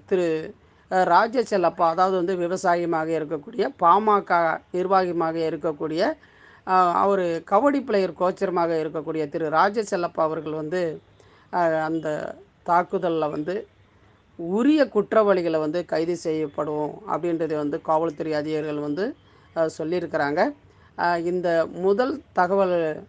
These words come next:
அந்த விசாரணையில வந்து அது நிலத்தகராறுனால வந்து இந்த சம்பவம் நடந்திருக்கு அப்படின்றது வந்து சொல்லியிருக்கிறாங்க. ஆ, இதுல வந்து அவர்களுடைய குடும்பத்தார்களும் மற்றும் அவர்களுடைய கட்சியினுடைய பொறுப்பாளர்களும்,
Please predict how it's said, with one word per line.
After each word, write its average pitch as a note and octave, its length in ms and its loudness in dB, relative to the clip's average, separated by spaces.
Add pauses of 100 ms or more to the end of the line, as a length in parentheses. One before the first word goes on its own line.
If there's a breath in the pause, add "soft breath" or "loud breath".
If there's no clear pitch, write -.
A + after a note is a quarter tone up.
அந்த D#3+ 320 0
விசாரணையில E3+ 640 0
வந்து D3+ 320 -2 (140)
அது D#3+ 300 -4
நிலத்தகராறுனால F#3+ 840 2
வந்து D3+ 340 -2
இந்த F3 160 -4
சம்பவம் D#3 420 -2
நடந்திருக்கு D3+ 640 -6 (100)
அப்படின்றது D#3 480 -4
வந்து F#3+ 300 -6 (520 soft breath)
சொல்லியிருக்கிறாங்க. F3+ 720 0 (420 loud breath)
ஆ, G#3 80 -2
இதுல G3+ 340 2
வந்து G#3 180 2
அவர்களுடைய E3+ 680 4 (100)
குடும்பத்தார்களும் F#3 840 4 (200)
மற்றும் F3 680 0 (120)
அவர்களுடைய E3 840 0 (120)
கட்சியினுடைய E3+ 760 2 (200)
பொறுப்பாளர்களும், E3 760 0